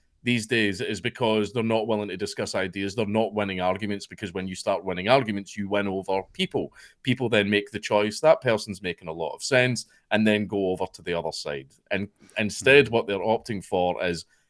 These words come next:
Speaker 1: forcing people to come to their side, which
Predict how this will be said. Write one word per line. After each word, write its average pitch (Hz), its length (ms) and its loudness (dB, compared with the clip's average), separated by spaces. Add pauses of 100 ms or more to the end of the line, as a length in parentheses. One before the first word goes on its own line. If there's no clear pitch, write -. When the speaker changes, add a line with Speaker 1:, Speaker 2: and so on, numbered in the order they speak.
(400)
Speaker 1:
forcing 127 600 8
people 104 500 -4
to - 160 -6
come 90 300 0
to 101 160 -4
their 82 180 -2
side, 69 400 -6
which 87 280 -4